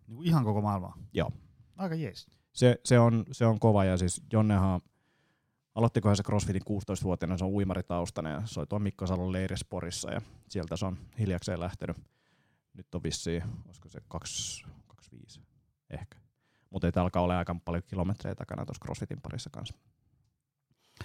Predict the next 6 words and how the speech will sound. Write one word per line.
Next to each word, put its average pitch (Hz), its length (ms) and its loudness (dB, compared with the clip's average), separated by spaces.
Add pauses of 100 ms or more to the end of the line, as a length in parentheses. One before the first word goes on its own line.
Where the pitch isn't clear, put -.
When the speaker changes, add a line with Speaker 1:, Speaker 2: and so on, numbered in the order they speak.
(880)
Speaker 1:
Tota, 123 380 0
mm, 127 280 6 (800)
mitä 170 220 2
sitten 185 260 2
valmennusosaaminen? 104 1040 2 (760)
Onko 139 240 2